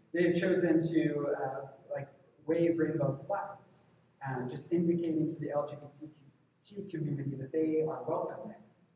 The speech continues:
They have chosen to open up, um, classes for, uh, for brewing, specifically for women, to make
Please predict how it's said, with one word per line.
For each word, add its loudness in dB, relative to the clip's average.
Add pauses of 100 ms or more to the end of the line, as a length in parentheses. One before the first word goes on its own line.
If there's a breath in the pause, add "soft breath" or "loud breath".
(420)
They 6
have 0
chosen 2 (140)
to 6
open 4
up, -4 (160)
um, -2 (420)
classes -4
for, -4
uh, -6
for -14
brewing, 2
specifically -12
for -14
women, 0
to -16
make -12